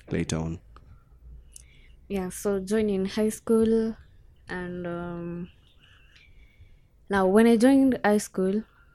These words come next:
Speaker 2: uh, things even became more worse because, uh, being a bright student, I remember the first grade I got was an A.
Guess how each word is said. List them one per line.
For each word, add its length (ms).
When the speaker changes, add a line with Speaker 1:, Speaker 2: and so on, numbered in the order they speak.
Speaker 2:
uh, 560
things 520
even 320
became 380
more 280
worse 680
because, 560
uh, 260
being 200
a 60
bright 380
student, 640
I 80
remember 340
the 140
first 420
grade 220
I 80
got 300
was 180
an 240
A. 340